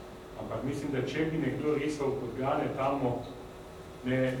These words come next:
na tih temah, ki so nama bolj zanimive, kot je antisemitizem, kot so črnci, kot so homoseksualci, ne, da tam dobiš podgane, da bi mi vsi reagirali tako, kot je Cerkev reagirala z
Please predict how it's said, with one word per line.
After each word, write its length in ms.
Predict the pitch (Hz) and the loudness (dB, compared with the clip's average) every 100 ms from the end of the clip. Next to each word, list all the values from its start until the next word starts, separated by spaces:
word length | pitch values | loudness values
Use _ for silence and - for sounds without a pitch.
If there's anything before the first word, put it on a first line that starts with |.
| 135 120 | -2 0
na 180 | 117 123 | 0 -2
tih 280 | - 151 131 | -2 -2 0
temah, 320 | 147 147 135 | 2 4 2
ki 160 | 117 - | 0 -4
so 160 | - 120 | -4 2
nama 420 | 135 180 185 - - - - - - - - - - - 110 | 4 6 6 4 -2 -8 -10 -12 -10 -12 -12 -12 -12 -12 -2
bolj 280 | 120 127 117 | 6 8 8
zanimive, 640 | 110 104 101 107 98 87 104 - - - - - | 4 2 0 0 0 0 -2 -6 -8 -12 -12 -8
kot 220 | 113 107 | -4 -2
je 100 | 110 | 2
antisemitizem, 920 | 110 107 101 110 104 104 107 110 107 107 | 2 2 0 -2 -2 -4 -2 -2 0 -2
kot 180 | - 101 | -4 -4
so 120 | - 92 | -4 -6
črnci, 520 | - - 101 - 98 | -6 -4 -6 -6 -8
kot 200 | - 98 - | -6 -6 -6
so 180 | 101 95 | -6 -6
homoseksualci, 840 | 101 101 98 95 95 101 101 - 95 | -6 -6 -6 -8 -6 -2 -2 -2 -4
ne, 140 | 95 101 - - - | -4 -4 -8 -10 -10
da 160 | - 107 | -6 -2
tam 280 | 131 135 127 | 2 4 4
dobiš 240 | 117 123 - | 2 0 -2
podgane, 520 | 127 107 113 135 151 | -4 0 2 2 2
da 140 | 147 | 2
bi 100 | 139 | 2
mi 160 | 151 147 | 2 2
vsi 300 | 127 - 165 | 0 0 0
reagirali 580 | 151 120 117 127 120 110 | 2 0 0 0 -2 -2
tako, 360 | - - 117 110 | -2 -4 -4 -4
kot 200 | 107 107 | -4 -4
je 100 | 104 | -6
Cerkev 380 | - 107 - 101 | -6 -6 -6 -4
reagirala 640 | 98 95 92 101 92 92 | -2 -4 -4 -6 -4 -6
z 120 | 92 | -6